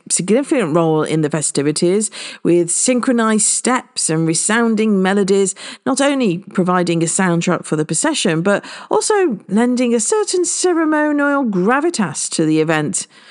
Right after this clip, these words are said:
And these bands often representing different regiments and divisions, paying homage to the country's military history and the service of its member. And let's be honest, it's incredibly entertaining to watch.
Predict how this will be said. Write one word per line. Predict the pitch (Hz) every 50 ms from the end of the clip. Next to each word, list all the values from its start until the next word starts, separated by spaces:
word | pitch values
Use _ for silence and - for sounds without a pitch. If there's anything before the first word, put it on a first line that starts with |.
| - - - - - -
And | - 277
these | 339 359 339 -
bands | - 254 240 240 247 247
often | 262 247 226 - 247 233 226
representing | 208 208 196 - - 202 202 196 185 185 180 - 202 185 180
different | 175 185 196 - - 359 359 -
regiments | 226 220 196 - 202 202 226 240 233 220 - - - - -
and | 156 151 151 147 147 151 147 - -
divisions, | - 156 185 208 214 196 175 147 143 143 139 - - - - - - -
paying | - 180 165 156 156 - -
homage | 196 214 247 320 330 320 - - -
to | - 165
the | 156 156
country's | 151 - - 165 151 - - 175 160 160 175
military | 175 185 190 202 196 180 160 - - - 160 156 160
history | 151 202 262 - - - 180 151 139 151 - - - - - - -
and | - 208 208 214
the | 226
service | 220 - - - 208 175 165 165 151 160 170 - - -
of | 147 151 151
its | 139 - - -
member. | 202 214 226 233 220 196 165 147 135 143 - _ _ - - - - _ _ _ _ _ _ -
And | 208 214 262
let's | 285 208 - -
be | - 226
honest, | 214 208 175 156 165 147 - -
it's | 202 202 - -
incredibly | - - 208 208 196 - - - - 277 247 233 208 196 - 170 160 - - -
entertaining | 170 165 165 - - 160 - - 170 160 151 151 151 147 151 156 147 - - -
to | - 170 151
watch. | 151 170 196 208 185 139 - - - - - -